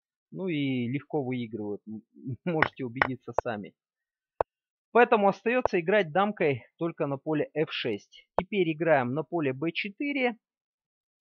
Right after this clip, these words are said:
Ну, если чёрные уходят на поле H восемь,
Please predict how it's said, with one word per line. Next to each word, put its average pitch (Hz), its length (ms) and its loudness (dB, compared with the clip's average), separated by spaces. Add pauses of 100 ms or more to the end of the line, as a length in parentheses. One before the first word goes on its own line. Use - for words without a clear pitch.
(260)
Ну, 208 140 -4
если 214 540 2
чёрные 180 380 0
уходят 170 440 -2
на 165 100 -2
поле 160 460 0 (100)
H 160 300 0
восемь, 226 440 -4